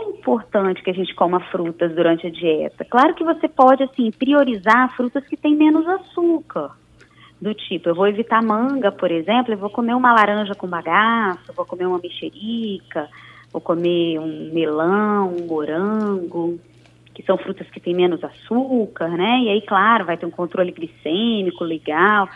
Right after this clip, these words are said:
pode fazer aquele esquema que eu sempre falo de botar as frutas como acompanhamento nas refeições, né? Pra não ter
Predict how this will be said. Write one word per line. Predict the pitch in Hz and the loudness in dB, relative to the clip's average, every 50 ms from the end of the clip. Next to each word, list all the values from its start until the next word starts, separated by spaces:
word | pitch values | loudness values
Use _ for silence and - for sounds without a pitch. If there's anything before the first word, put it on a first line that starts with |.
| - - - - _ - | -20 -20 -20 -10 _ 4
pode | 185 190 190 | 4 4 4
fazer | - 202 190 - 196 | 2 -4 -4 -4 -4
aquele | 190 202 190 185 | -4 -4 -6 -6
esquema | - - - - 190 190 185 | -8 -10 -8 -6 -2 -2 -2
que | 180 - | -2 -2
eu | 185 180 - | -6 -4 -4
sempre | 214 208 196 - 196 - - | -6 -6 -6 -8 -12 -10 -2
falo | - 185 180 180 175 175 | -2 0 0 0 -2 -4
de | 165 175 | -6 -4
botar | 170 175 175 175 180 175 | -4 -4 -2 0 -2 -2
as | 175 - - | -2 -4 -12
frutas | - 185 196 190 - - 165 - - - - - _ _ _ _ _ - | -8 -6 -6 -6 -6 -8 -10 -10 -10 -20 -20 -20 _ _ _ _ _ -2
como | - 196 190 185 | 0 2 2 2
acompanhamento | 170 - 190 185 180 - 185 175 165 160 165 165 165 170 185 202 214 214 208 - - | 2 2 -2 -2 0 2 0 2 2 0 0 2 2 2 2 2 0 0 -2 -2 -2
nas | 180 170 170 170 | -2 -2 -2 -4
refeições, | - 185 175 175 - 175 156 - - - 156 165 208 233 233 220 202 180 | -4 -6 -6 -6 -8 -12 -12 -12 -10 -6 -4 0 2 2 2 2 0 0
né? | 165 185 208 247 | 0 0 0 0
Pra | 247 247 214 190 | 0 0 -2 -2
não | 180 185 180 170 | 0 -2 -2 -2
ter | 175 185 180 185 170 151 | -4 -6 -6 -6 -6 -8